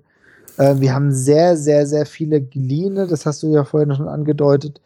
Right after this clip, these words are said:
Kaum wirklich fest verpflichtete Spieler. Das kann ein Konzept sein, aber, ähm, ich sehe es momentan noch ein bisschen kritisch.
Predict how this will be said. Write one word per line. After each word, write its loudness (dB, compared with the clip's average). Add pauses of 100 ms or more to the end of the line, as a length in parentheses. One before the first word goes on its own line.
(400)
Kaum 2
wirklich -2
fest -2
verpflichtete -4
Spieler. -2 (320)
Das -8
kann -2
ein -4
Konzept -4
sein, -4
aber, 2
ähm, 0 (480)
ich -12
sehe 2
es -2
momentan 0
noch 0
ein -6
bisschen -8
kritisch. -6